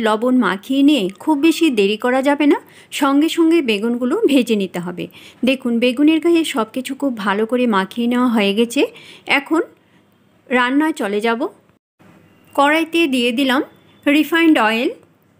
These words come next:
তেলের পরিমাণটা একটু বেশি দিতে হবে। এখানে আপনারা চাইলে সরিষার তেলেও বেগুন ভাজা করতে পারেন। মিডিয়াম হিটে তেল গরম করে নিয়ে এখন এর মধ্যে দিয়ে দিলাম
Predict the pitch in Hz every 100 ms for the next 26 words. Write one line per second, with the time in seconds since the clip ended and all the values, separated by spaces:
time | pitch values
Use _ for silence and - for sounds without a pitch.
0 | _ - 302 311 330 339 339 320 320 330
1 | 311 311 - 311 220 208 240 247 262 269
2 | 285 294 415 - _ _ _ _ _ -
3 | 233 - 349 339 - 220 220 262 277 277
4 | 294 277 285 - 269 302 302 330 330 247
5 | 214 247 247 - - - - 247 254 302
6 | 302 311 302 302 285 202 - 233 240 254
7 | - _ _ _ - _ _ _ _ 262
8 | 285 277 339 339 302 311 330 320 233 208
9 | 214 247 269 285 302 302 302 285 320 -
10 | _ _ - 285 - 330 311 220 226 247
11 | 247 269 262 214 202 208 262 254